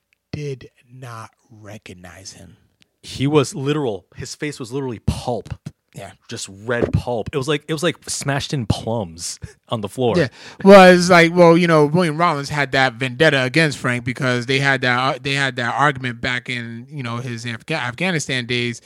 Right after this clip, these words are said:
Speaker 2: Yeah.
Speaker 1: And where Frank actually, like, punched, literally punched his eye out.
Speaker 2: Yeah. Yep. Had that milky white and that
Speaker 1: Yeah.
Speaker 2: scar.
Speaker 1: Yeah.
Speaker 2: Yeah.
Speaker 1: The thing is, when he punched his eye out, you was actually able to see it.
Speaker 2: Mm-hmm.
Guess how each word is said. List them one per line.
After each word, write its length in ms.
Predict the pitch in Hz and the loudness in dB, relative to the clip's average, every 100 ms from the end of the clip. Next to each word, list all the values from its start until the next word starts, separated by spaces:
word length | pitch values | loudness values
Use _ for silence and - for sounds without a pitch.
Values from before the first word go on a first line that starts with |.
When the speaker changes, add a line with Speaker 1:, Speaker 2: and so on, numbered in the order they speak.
| - | -16
Speaker 2:
Yeah. 240 | 113 110 95 | -10 -10 -6
Speaker 1:
And 160 | 139 139 | -4 0
where 360 | 143 135 131 | 2 2 0
Frank 360 | 127 151 143 139 | -4 -4 -2 -2
actually, 260 | 139 - 131 | -4 -4 -6
like, 180 | 123 - | -4 -4
punched, 340 | 151 131 120 | -6 -8 -8
literally 340 | 139 135 123 | -4 -4 -4
punched 320 | 113 131 120 - | -6 -6 -6 -10
his 160 | 113 | -2
eye 220 | 135 139 82 | 2 2 0
out. 200 | - 107 _ | -16 -20 _
Speaker 2:
Yeah. 520 | 90 87 98 98 90 _ _ _ | -20 -14 -12 -12 -14 _ _ _
Yep. 280 | 90 104 - | -18 -16 -16
Had 120 | 101 | -16
that 160 | 92 85 | -16 -16
milky 460 | 95 98 - 92 | -16 -16 -16 -20
white 400 | 85 87 92 98 _ _ _ - | -16 -16 -14 -16 _ _ _ -20
and 80 | 127 | -16
that 60 | |
Speaker 1:
Yeah. 20 | - | -14
Speaker 2:
scar. 520 | 117 92 95 98 92 _ | -14 -12 -12 -14 -20 _
Speaker 1:
Yeah. 100 | 151 | -12
Speaker 2:
Yeah. 180 | 131 90 - _ _ _ _ | -12 -12 -20 _ _ _ _
Speaker 1:
The 220 | - 127 | -20 -20
thing 100 | 156 | -18
is, 140 | 143 120 | -16 -14
when 100 | 120 | -14
he 80 | 120 | -12
punched 240 | 131 120 | -12 -12
his 140 | 110 | -12
eye 180 | 110 120 | -8 -8
out, 140 | 98 101 | -8 -12
you 100 | 110 | -12
was 140 | 107 | -10
actually 320 | 101 - 110 | -12 -12 -16
able 160 | 107 92 | -16 -12
to 60 | - | -10
see 180 | 110 | -10
it. 140 | 90 - _ _ _ 98 | -12 -18 _ _ _ -14
Speaker 2:
Mm-hmm. 360 | 104 101 120 | -14 -12 -16